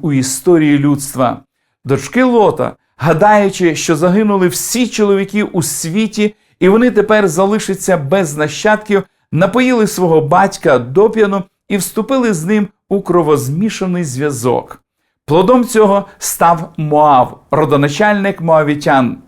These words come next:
язичників та ідолопоклонників. Рут була типовою жінкою, яка соромилася свого походження. Це, звичайно, відобразилося на її житті, але одного разу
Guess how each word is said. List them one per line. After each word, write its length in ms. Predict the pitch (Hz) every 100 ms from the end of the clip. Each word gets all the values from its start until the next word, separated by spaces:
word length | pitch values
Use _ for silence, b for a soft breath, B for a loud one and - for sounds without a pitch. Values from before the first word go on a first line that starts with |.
| _
язичників 840 | 123 131 113 214 - 196 185 196 190 B _
та 260 | 208 208 -
ідолопоклонників. 1200 | 180 165 156 143 139 - 135 139 123 120 131 139 - _ _ _ _
Рут 340 | 135 196 240
була 380 | 180 196 190 180 B B -
типовою 480 | - 269 269 254
жінкою, 480 | 208 214 233 202 185
яка 300 | 160 170 165
соромилася 800 | - - 180 214 226 208 196 196
свого 380 | 190 165 170 170
походження. 800 | 170 165 - 214 175 143 117 107 - _ _ _
Це, 180 | - 226
звичайно, 680 | 214 233 220 208 208 202 - _ 165
відобразилося 920 | 180 180 185 175 220 196 196 185 -
на 180 | 160 165
її 280 | 160 165 156
житті, 600 | 151 147 - 190 123 104 _ _
але 360 | 151 143 151 147
одного 400 | 151 131 202 208
разу 540 | 185 165 143 120 123